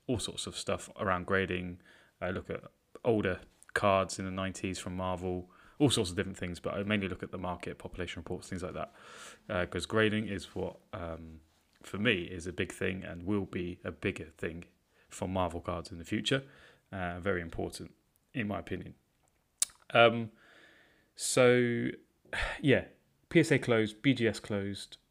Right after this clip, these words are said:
You've got H G A, which are a new company, hybrid grading approach. Decent, look really cool, really cool colours on their slabs. But who's been around for years, who's been doing it for a long time, who is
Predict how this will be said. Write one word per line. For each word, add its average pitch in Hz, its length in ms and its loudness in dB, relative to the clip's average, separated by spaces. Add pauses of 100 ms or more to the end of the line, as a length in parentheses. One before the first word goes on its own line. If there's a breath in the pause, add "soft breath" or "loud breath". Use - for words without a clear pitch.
(440)
You've 101 160 -6
got 104 220 -2
H - 220 4
G 107 140 2
A, 98 180 4
which 95 140 -4
are 98 120 0
a 98 40 -2
new 101 360 4 (420 soft breath)
company, 98 320 -4
hybrid 98 380 0
grading 95 260 -2
approach. 92 420 -8
Decent, 107 440 -2 (200)
look - 140 -4
really 104 160 0
cool, 98 260 -2
really 104 200 -4
cool 95 120 -4
colours 98 540 -2 (540 loud breath)
on 98 100 -2
their 92 120 -4
slabs. - 480 -4 (280)
But - 320 4 (1080 loud breath)
who's 139 180 4
been 143 160 4
around 139 220 6
for 123 100 -4
years, 110 640 0 (140)
who's 120 180 -2
been 123 160 0
doing 107 260 0
it 101 160 -8
for - 120 -6
a 98 40 -4
long 98 220 -6
time, 92 280 -6
who 110 320 0
is 104 160 -6